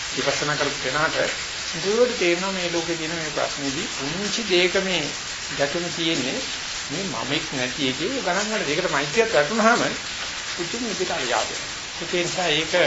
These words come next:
අනික් පැත්ත දොස් කියනවා චතුරාර්යක භාවනා කරලා විපස්සනා වඩන්න කියලා සම්ප්‍රදාය කියන්නේ මහා සීක්‍රමයේ කියලා කියන්නේ විපස්සනා වඩලා මිනිසුත් ළඟට යන්න ඉස්සෙල්ලා ඉමුනිටි එකක් ගන්න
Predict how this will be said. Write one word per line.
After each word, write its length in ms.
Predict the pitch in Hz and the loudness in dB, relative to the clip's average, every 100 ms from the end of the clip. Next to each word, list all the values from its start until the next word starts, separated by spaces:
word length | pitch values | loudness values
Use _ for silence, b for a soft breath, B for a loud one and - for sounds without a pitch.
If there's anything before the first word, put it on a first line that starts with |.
| - - - - - - - - - - - | 4 -4 -8 -8 -8 -8 -8 -6 -6 -4 -4
අනික් 240 | 117 147 | -2 -2
පැත්ත 220 | 147 156 151 | 2 2 2
දොස් 220 | 127 131 - | -2 -2 -2
කියනවා 540 | - 160 160 165 160 127 - - - - 139 120 123 - | 0 0 2 4 2 2 -4 -6 -6 -6 -6 -6 -6 -2
චතුරාර්යක 640 | - 131 170 180 175 175 | 2 2 6 6 6 4
භාවනා 500 | 175 160 165 170 151 135 | 2 4 4 4 2 2
කරලා 340 | 147 147 185 | 2 4 4
විපස්සනා 540 | 139 143 147 180 175 | 6 4 4 4 6
වඩන්න 300 | 151 139 135 | 6 4 2
කියලා 180 | 127 123 | 0 0
සම්ප්‍රදාය 480 | 120 120 147 180 208 | 0 0 4 6 4
කියන්නේ 320 | 196 123 147 | 4 0 0
මහා 240 | 175 170 - | 0 0 0
සීක්‍රමයේ 420 | 220 208 170 139 | 0 0 0 0
කියලා 200 | 135 135 | 0 0
කියන්නේ 300 | 143 156 190 | -2 -2 -2
විපස්සනා 520 | 151 165 - 175 139 | 0 0 0 2 4
වඩලා 480 | 113 127 202 165 101 - - - - | 4 6 8 8 6 0 -6 -6 -6
මිනිසුත් 400 | - 143 175 180 | -2 0 2 0
ළඟට 280 | 185 180 180 | 2 2 4
යන්න 260 | 160 165 180 | 4 4 2
ඉස්සෙල්ලා 360 | 147 - 208 185 | 0 0 2 2
ඉමුනිටි 380 | 170 214 220 | 2 2 4
එකක් 180 | 180 135 | 6 6
ගන්න 160 | 123 | 4